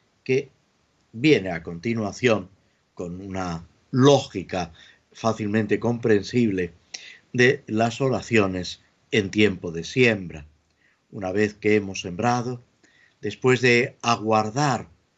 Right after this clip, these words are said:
ese crecimiento de lo que hemos sembrado, llega, por la providencia,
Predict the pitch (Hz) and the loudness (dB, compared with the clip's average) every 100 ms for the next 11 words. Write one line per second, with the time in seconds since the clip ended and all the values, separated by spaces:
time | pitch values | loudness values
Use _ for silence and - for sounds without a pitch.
0 | _ _ _ _ - 107 104 110 104 98 | _ _ _ _ -4 -2 0 2 2 2
1 | 82 - _ _ _ _ - 131 117 113 | -4 -14 _ _ _ _ 2 4 4 0
2 | 113 110 147 123 107 90 82 71 _ _ | -6 -2 0 0 -4 -10 -14 -16 _ _
3 | _ _ _ - 104 107 101 90 104 98 | _ _ _ -14 -4 -2 -2 -2 0 0
4 | 95 92 95 90 113 113 104 104 _ _ | -4 -10 -8 -4 -2 -2 -6 -14 _ _
5 | _ _ _ _ _ _ _ _ _ - | _ _ _ _ _ _ _ _ _ -12
6 | 113 139 127 135 135 - _ _ _ _ | 4 4 6 2 -2 -10 _ _ _ _
7 | _ _ _ _ _ _ _ _ 110 101 | _ _ _ _ _ _ _ _ -12 -10
8 | 92 - 98 95 104 113 110 110 104 95 | -10 -6 -6 0 2 2 -2 -4 -4 -4